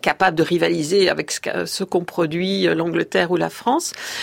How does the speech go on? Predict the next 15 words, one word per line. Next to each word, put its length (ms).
d'énormes 760
opérations 680
de 160
collecte 880
de 180
littérature 920
orale, 520
de 140
chants 240
populaires, 760
et, 440
euh, 160
qui, 580
euh, 300
vont 540